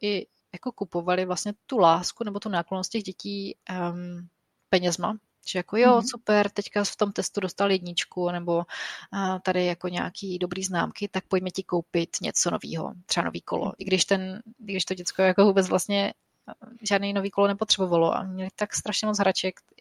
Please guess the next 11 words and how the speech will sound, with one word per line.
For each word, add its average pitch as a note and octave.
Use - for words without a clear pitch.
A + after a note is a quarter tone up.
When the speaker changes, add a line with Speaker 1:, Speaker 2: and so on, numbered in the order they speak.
Speaker 1:
Jako G#3+
byl A3
tam A3+
fakt -
jako G#3
zastoupený G3+
taky G3+
jako G#3
velký F#3+
konzum, F3
že, F3